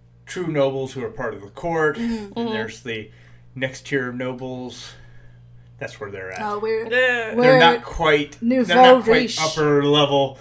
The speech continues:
Speaker 2: We have
Speaker 1: You're
Speaker 3: Yes,
Speaker 1: kind of
Speaker 3: exactly.
Speaker 1: upper middle class.
Speaker 2: We're try-, we have to prove ourselves to society.
Speaker 3: Yes,
Speaker 1: Essentially,
Speaker 3: you're, you're
Speaker 1: you're,
Speaker 3: definitely
Speaker 1: you're,
Speaker 3: nouveau riche. At least that's what
Speaker 1: but
Speaker 3: Tyler started with.
Speaker 1: you definitely think, well, so far the way he's been played, he definitely thinks he's better off than he really is.
Speaker 2: Mm.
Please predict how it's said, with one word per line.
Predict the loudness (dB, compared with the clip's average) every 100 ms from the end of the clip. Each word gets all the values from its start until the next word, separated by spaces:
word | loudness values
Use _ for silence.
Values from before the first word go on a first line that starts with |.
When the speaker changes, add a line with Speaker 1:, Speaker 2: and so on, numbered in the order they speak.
| -8
Speaker 2:
We | -4 -2
have | -2 -2
Speaker 1:
You're | -2
Speaker 3:
Yes, | 2
Speaker 1:
kind | 2 2
of |
Speaker 3:
exactly. | 0 0 0
Speaker 1:
upper | 2
middle | 2 4 4
class. | 2 0 0 0 -4 -10 -2
Speaker 2:
We're | -2
try-, | -2 -8 -6
we | -6
have | -4 -6
to | -8
prove | -12 -10 -10
ourselves | -12 -14 -16 -16 -16
to | -18
society. | -18 -16 -16 -16 -18 -20 -20 _ _ _ _ _ _ _ _
Speaker 3:
Yes, | -8 -6
Speaker 1:
Essentially, | -6 -2 0
Speaker 3:
you're, | 0
you're | -2 -6 -6 -4
Speaker 1:
you're, |
Speaker 3:
definitely | -2 -2 -2 -2
Speaker 1:
you're, | -4
Speaker 3:
nouveau | -4 -4 -4
riche. | -4 -6 -8
At | -10
least | -6
that's | 2
what | 2 2
Speaker 1:
but |
Speaker 3:
Tyler | 0 -2 -4
started | -10 -12 -10
with. | -12 -14 -20 -20 -20 -20 _
Speaker 1:
you | -10 -8
definitely | 2 2 2 -4
think, | -2 -4 -6 -12
well, | -10 -6 -6 -8
so | -4 -2
far | 0 0 0
the |
way | -2 -4
he's | -4 -6
been | -10 -12
played, | -8 -8 -8
he | -10 -10
definitely | -10 -10 -10
thinks | -12 -12
he's | -12 -8
better | -4 -4 -4
off | -6 -8
than | -12 -12
he | -12
really | -12 -12 -12
is. | -14 -16 -18
Speaker 2:
Mm. | -14 -14 -14 -16